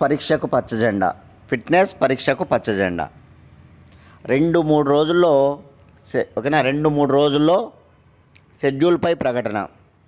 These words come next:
న్యాయపరమైనటువంటి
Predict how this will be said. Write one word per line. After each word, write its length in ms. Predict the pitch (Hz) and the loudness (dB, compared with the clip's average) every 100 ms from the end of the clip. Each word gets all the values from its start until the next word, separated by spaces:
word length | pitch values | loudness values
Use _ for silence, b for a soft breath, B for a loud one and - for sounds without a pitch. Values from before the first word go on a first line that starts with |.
| _ _ _ _ _ _ _ _ b b b - | _ _ _ _ _ _ _ _ b b b -12
న్యాయపరమైనటువంటి 1600 | 110 127 147 170 170 170 160 160 156 151 151 151 147 170 180 | -4 0 2 2 2 0 0 0 0 -2 -2 -2 -2 -2 -4